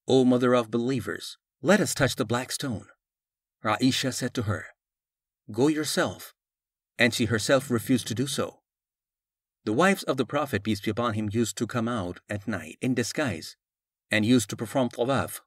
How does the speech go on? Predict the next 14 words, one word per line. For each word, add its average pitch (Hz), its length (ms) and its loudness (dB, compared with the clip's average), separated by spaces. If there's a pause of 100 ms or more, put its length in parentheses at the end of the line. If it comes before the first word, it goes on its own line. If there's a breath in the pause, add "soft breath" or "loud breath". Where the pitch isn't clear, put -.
with 101 180 -4
the 123 80 -2
men. 87 320 -4 (1080)
But 117 160 2
whenever 156 420 2
they 147 180 2
intended 123 520 0
to 113 140 -6
enter 120 260 -2
the 104 100 -4
Kaaba, 110 360 -4 (300)
they 131 200 6
would 147 160 2
stay 151 260 0